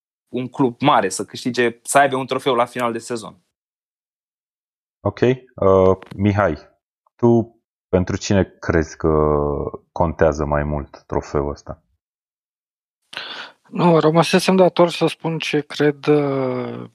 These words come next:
Speaker 3: și despre Chelsea. Uh, Chelsea a avut un sezon bun, peste așteptări. Dacă, e, cred că e diferență de câteva luni între numirea lui Lampard și numirea lui Arteta. Și cluburile se aflau cam în aceeași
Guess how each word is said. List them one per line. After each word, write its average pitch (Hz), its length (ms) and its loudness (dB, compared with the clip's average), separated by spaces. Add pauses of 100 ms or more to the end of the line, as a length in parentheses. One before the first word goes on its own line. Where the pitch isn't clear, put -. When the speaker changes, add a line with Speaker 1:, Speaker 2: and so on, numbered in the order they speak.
(140)
Speaker 3:
și - 260 -2
despre 127 720 0
Chelsea. 127 720 -2 (840)
Uh, 131 560 2 (640)
Chelsea 170 360 2
a 190 40 8
avut 185 200 0
un 175 120 -4
sezon 156 440 0
bun, 147 200 -4
peste - 300 -2
așteptări. 120 480 -6 (480)
Dacă, 147 440 0 (300)
e, 180 160 0 (140)
cred 214 180 0
că - 100 -2 (120)
e 202 200 0
diferență 185 480 2
de 185 100 0
câteva 165 380 2
luni 165 280 2
între 156 220 -4
numirea 156 400 0
lui 143 180 0
Lampard 156 360 -2
și - 140 -8
numirea 147 800 0
lui 143 200 0
Arteta. 135 500 -6
Și 139 580 -10 (160)
cluburile 185 460 0
se - 400 -6
aflau 185 320 0
cam 220 320 0
în 196 80 -8
aceeași 180 640 -4